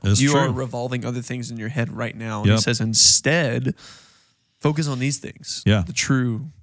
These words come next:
Speaker 2: the noble, the just, the pure, the lovely things, the good
Speaker 1: Yeah.
Speaker 2: report, you know.
Speaker 1: Yep.
Speaker 2: Focus on those things rather than what is already in your head.
Speaker 1: Yeah, 'cause you're right. Everybody is saying something to themselves already.
Speaker 2: Yes.
Speaker 1: You're already meditating some kind of thought.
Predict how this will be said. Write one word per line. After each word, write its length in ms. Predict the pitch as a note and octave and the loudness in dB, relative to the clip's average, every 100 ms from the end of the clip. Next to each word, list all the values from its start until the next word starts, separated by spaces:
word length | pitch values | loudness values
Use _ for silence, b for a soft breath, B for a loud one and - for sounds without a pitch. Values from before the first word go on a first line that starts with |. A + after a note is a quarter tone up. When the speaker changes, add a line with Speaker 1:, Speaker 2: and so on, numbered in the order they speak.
| _ - | _ -8
Speaker 2:
the 60 | |
noble, 580 | A2 A2+ A#2+ A2 A2 G#2+ - - | -2 0 0 -2 -6 -10 -16 -16
the 80 | A2 | -10
just, 540 | - A#2 G2+ - - | -4 -2 -2 -4 -8
the 60 | G#2 | -10
pure, 440 | - A#2+ A#2 G2 | -6 -2 0 -2
the 120 | F2+ F2+ | -6 -8
lovely 400 | G#2+ A#2 A2 A#2 | -2 -2 -2 -6
things, 340 | - F2+ F#2 | -8 -12 -12
the 80 | - | -4
good 100 | F2+ F#2+ | 4 6
Speaker 1:
Yeah. 20 | G2+ | 6
Speaker 2:
report, 480 | A2 - B2 F#2+ F#2 | 2 -4 -6 -6 -8
you 80 | |
know. 220 | A2 G#2 - - | -10 -12 -14 0
Speaker 1:
Yep. 200 | G2+ G#2+ - _ | 2 2 -4 _
Speaker 2:
Focus 320 | C3 C3 C#3 | -4 -2 -2
on 180 | B2+ A#2 | -4 -4
those 300 | A2+ C#3 B2+ | -2 0 -2
things 400 | - A#2 A#2+ - | -4 -8 -10 -8
rather 280 | A#2 B2 B2+ | -4 -2 -2
than 480 | B2 A#2+ A2+ A#2+ B2+ _ _ _ | -2 -2 -2 -6 -10 _ _ _
what 200 | - C3 | -4 -2
is 160 | B2+ B2+ | 0 -2
already 360 | C3 B2+ A#2 A2 | -2 -2 -4 -6
in 100 | G2+ | -10
your 140 | G2+ | -12
head. 120 | D#3 - | -2 2
Speaker 1:
Yeah, 160 | D3+ | 2
'cause 160 | G#2+ B2 | 4 4
you're 80 | - | 4
right. 180 | D3+ G2 | 2 2
Everybody 520 | D#3 F#3+ B2+ A2+ A2+ | 2 2 0 0 0
is 180 | G#2 - | 2 2
saying 240 | C3 A2+ | 4 4
something 420 | - D3 C#3+ G#2 F2+ | 4 2 2 0 2
to 120 | B2 | 2
themselves 440 | F#2+ E2+ F#2+ E2 | 2 0 -2 -2
already. 420 | E2 E2 - - - - | -2 -4 -6 -8 -14 -20
Speaker 2:
Yes. 300 | - - - | -16 -10 -2
Speaker 1:
You're 120 | B2 | 0
already 340 | B2+ B2 A#2 G#2 | 2 2 2 2
meditating 760 | F#2 G#2+ G2 - F2+ F#2 E2+ - | 2 2 2 0 2 2 0 0
some 240 | - A#2 | 2 2
kind 180 | G#2 F2+ | 2 -2
of 80 | E2 | -2
thought. 240 | - D#2+ | -2 -4